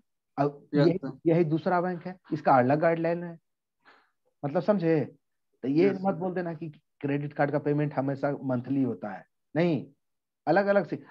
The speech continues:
Speaker 1: अब rent का payment हमेशा monthly होता है ना, इन Patna में general,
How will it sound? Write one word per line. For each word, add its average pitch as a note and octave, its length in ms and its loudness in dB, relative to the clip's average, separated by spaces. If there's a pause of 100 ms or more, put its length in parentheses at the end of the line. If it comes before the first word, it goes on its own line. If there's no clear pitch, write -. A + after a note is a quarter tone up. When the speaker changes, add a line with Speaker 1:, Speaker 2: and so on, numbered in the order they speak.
(160)
Speaker 1:
अब D3 240 -10 (1300)
rent D#3+ 280 0
का E3 100 0
payment E3 340 -2
हमेशा D#3+ 280 -4
monthly E3 360 -6
होता F3+ 200 -2
है D#3+ 60 0
ना, C#3+ 60 -2
इन D3 180 0
Patna D3 300 0
में D#3+ 140 -4
general, D3+ 360 -2